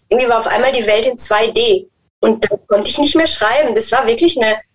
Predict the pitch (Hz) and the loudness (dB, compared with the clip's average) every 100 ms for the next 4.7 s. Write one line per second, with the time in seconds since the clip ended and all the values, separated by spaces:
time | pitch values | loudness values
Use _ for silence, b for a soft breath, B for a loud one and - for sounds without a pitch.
0 | _ - 233 233 262 277 233 - 294 262 | _ -2 0 0 2 0 0 0 0 2
1 | 226 240 233 226 226 - 202 208 220 233 | 0 -2 -2 0 0 0 0 0 -2 -6
2 | - 226 226 254 320 349 - - - 294 | -4 -2 0 0 0 -4 -6 -2 0 0
3 | 285 226 233 - 202 190 - - 190 175 | 2 0 -2 0 2 2 -2 -2 0 0
4 | - B - 175 185 226 | -2 B -2 2 2 -2